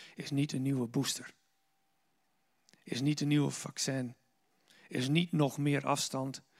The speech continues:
en nog meer lockdowns. Maar wat deze wereld nodig heeft, is de komst van Jezus Christus. In ieder hart, in ieder huis, in ieder leven.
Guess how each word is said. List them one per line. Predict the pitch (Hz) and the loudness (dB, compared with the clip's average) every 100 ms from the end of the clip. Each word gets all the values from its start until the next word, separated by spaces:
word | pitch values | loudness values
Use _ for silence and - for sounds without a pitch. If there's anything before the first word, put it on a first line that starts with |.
| - - | -20 -14
en | - | -6
nog | 127 110 | -4 -2
meer | 123 120 | -2 0
lockdowns. | 117 107 - - - - - - _ _ _ _ - - - | 0 -2 -6 -16 -16 -16 -16 -20 _ _ _ _ -20 -20 -10
Maar | 139 | -8
wat | 117 | -2
deze | 127 127 143 | 0 0 0
wereld | 139 147 139 | 0 0 -2
nodig | 127 117 - - | -4 -8 -10 -12
heeft, | 73 - - _ _ _ _ _ _ _ _ _ _ _ _ - | -12 -14 -18 _ _ _ _ _ _ _ _ _ _ _ _ -14
is | - | -12
de | - | -8
komst | - 120 117 | -2 -2 -2
van | - | -6
Jezus | 113 113 113 | -6 -6 -6
Christus. | - - 107 - - - - _ _ _ _ _ - | -8 -8 -8 -10 -8 -10 -10 _ _ _ _ _ -20
In | - - | -18 -2
ieder | 208 143 151 | 2 2 2
hart, | 131 120 - _ _ _ _ _ _ _ _ | -2 -6 -10 _ _ _ _ _ _ _ _
in | - | -10
ieder | 113 127 131 | -4 -2 -2
huis, | 110 110 107 - - _ _ _ - _ | -4 -6 -6 -8 -8 _ _ _ -20 _
in | - 131 | -10 -4
ieder | 123 110 | -2 -2
leven. | 107 107 101 - | -4 -6 -8 -14